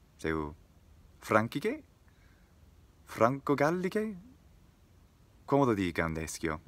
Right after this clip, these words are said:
Dicite mi. Sed melior exempla habemus. Japonica. Eo quoque lingua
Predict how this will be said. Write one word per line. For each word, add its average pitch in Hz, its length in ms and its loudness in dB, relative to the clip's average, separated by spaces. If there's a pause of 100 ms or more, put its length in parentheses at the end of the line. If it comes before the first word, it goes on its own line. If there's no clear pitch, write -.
(100)
Dicite 90 500 -4
mi. 78 240 -10 (680)
Sed - 340 0
melior 131 540 2
exempla 92 640 -2
habemus. 80 720 -2 (1000)
Japonica. 90 920 2 (1080)
Eo 107 220 0
quoque - 380 -2
lingua 87 440 -4